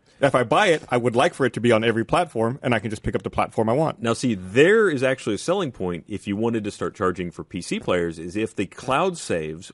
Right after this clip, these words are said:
Speaker 2: or even if your game licenses, if you purchased it on console, could transfer to Windows ten. Uh, if that's the kind of back-end architecture that you're paying for when you're paying for Xbox Live, at least that's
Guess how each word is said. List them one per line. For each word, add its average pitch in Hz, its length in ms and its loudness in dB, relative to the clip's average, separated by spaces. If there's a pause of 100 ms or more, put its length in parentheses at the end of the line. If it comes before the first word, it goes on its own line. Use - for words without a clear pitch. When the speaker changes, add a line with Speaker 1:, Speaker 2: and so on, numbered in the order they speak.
Speaker 2:
or 156 220 4
even 165 260 0
if 147 180 -6
your 107 120 -4
game 156 380 -6
licenses, 90 840 -6 (200)
if 90 180 -8
you 98 100 -6
purchased - 520 -4
it 95 180 -12
on 90 200 -8
console, 120 480 -4
could - 180 -10
transfer 92 580 -8
to 87 60 -14
Windows 80 320 -14
ten. 135 320 -8 (560)
Uh, 87 320 -4 (300)
if 120 220 -2
that's 147 260 0
the 165 100 -2
kind 143 200 -2
of 101 100 -4
back-end 110 400 -2
architecture 92 640 -6
that 85 140 -10
you're 85 80 -14
paying 113 260 -6
for 90 240 -6
when 85 100 -8
you're 80 60 -12
paying 82 220 -12
for 82 180 -14
Xbox - 320 -20
Live, 92 340 -4
at 107 120 -6
least 120 200 -4
that's - 280 -10